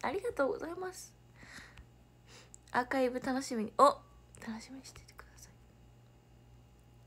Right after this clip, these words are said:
い。X、あ、かける十秒。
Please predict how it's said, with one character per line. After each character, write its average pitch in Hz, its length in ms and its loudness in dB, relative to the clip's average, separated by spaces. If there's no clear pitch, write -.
い。 - 80 -6
X、 - 320 -10
あ、 196 120 -2
か - 120 -8
け 277 140 -2
る 233 100 2
十 208 320 2
秒。 - 280 0